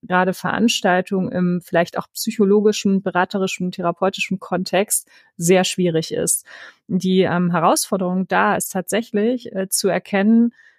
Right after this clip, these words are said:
welcher, welcher von diesen, ähm, sich anmeldenden Personen oder welche von diesen Personen, die sich dort angemeldet haben, ähm,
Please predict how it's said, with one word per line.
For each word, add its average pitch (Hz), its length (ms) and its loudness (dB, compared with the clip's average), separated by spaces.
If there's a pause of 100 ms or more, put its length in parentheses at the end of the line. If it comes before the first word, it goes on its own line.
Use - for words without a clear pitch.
(140)
welcher, 233 760 0 (320)
welcher 196 400 -2
von 196 420 -2 (220)
diesen, 196 640 2
ähm, 175 320 -4 (140)
sich - 340 -8
anmeldenden 185 920 2 (260)
Personen 240 920 2
oder 180 240 -2
welche 190 180 -4
von 202 160 -2
diesen 190 320 -2 (360)
Personen, 208 340 4
die 202 80 0
sich 185 160 -4
dort 180 180 -2
angemeldet 208 640 0
haben, 226 720 4
ähm, 202 640 -2